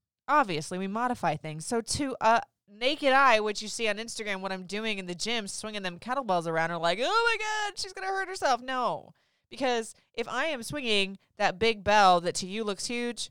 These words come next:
or to somebody that's, like, doesn't work out the way that I do looks huge, that's fifty-six pounds, now I'm used to doing it with eighty. <laughs> So,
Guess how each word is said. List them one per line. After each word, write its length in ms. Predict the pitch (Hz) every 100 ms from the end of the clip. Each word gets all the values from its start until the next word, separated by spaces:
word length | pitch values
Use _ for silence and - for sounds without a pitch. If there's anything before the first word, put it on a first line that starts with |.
| _
or 140 | 180
to 100 | 185
somebody 240 | 185 214 202
that's, 280 | 180 - -
like, 240 | 196 -
doesn't 300 | 190 190 196
work 220 | 180 190
out 180 | 185 196
the 60 | 214
way 100 | 214
that 80 | 214
I 140 | 214
do 100 | 220
looks 220 | 214 202
huge, 220 | 233 226
that's 180 | 202 180
fifty-six 460 | - 196 208 190 -
pounds, 340 | 196 208 202
now 240 | 180 175 165 175
I'm 260 | 180 170
used 220 | 175 170 -
to 80 | 160
doing 300 | 170 165 156
it 140 | 151 -
with 100 | _ _
eighty. 360 | 160 165 160 139
<laughs> 600 | _ _ _ _ _ _
So, 580 | _ - 254 247 196 175